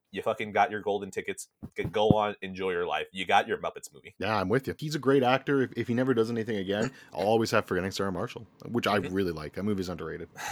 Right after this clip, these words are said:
Speaker 1: <sighs> I feel like it's not underrated. It's underspoken of. Like, every single time that someone watches Forgetting Sarah Marshall, they're just like, "Yeah, this is great." It's more of just that people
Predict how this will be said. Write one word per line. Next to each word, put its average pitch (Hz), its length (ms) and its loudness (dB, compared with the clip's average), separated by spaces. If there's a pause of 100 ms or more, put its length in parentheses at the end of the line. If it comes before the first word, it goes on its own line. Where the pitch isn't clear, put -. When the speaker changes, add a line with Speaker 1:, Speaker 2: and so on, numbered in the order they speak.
Speaker 1:
<sighs> - 300 -6
I 156 100 6
feel 233 180 -4
like 381 140 -2
it's - 160 -2
not 120 300 0
underrated. 104 600 -2
It's 113 180 -2
underspoken 113 680 -2
of. 113 160 0
Like, 98 160 0
every 202 120 -2
single 202 220 -2
time 110 220 -2
that 104 120 -2
someone 104 440 -2
watches 107 640 -4 (360)
Forgetting 98 340 -2
Sarah 95 200 -2
Marshall, 87 320 0
they're 107 140 4
just 117 160 -4
like, 117 160 0
"Yeah, 330 300 2
this 165 220 0
is 135 140 -6
great." 165 380 2 (180)
It's 143 220 -4
more 147 180 2
of 135 80 -2
just 143 160 -4
that 123 200 0 (100)
people 127 460 -4